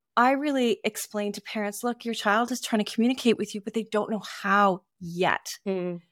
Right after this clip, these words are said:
Speaker 1: Right? We, it takes time to learn communication. It takes time to learn emotional intelligence.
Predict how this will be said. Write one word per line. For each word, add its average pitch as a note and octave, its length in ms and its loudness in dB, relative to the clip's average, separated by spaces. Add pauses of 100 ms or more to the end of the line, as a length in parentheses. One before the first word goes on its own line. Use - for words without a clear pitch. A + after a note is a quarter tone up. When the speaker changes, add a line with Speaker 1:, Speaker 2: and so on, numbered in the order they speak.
(120)
Speaker 1:
Right? B3+ 240 2
We, C#4 240 -2
it - 160 -4
takes D4 340 -4
time D4+ 260 0
to D4 80 0
learn C4+ 300 2
communication. G#3+ 760 2
It - 140 -8
takes C4+ 320 -4
time C#4+ 240 0
to - 160 -4
learn B3 320 0
emotional B3+ 500 2
intelligence. A#3+ 720 0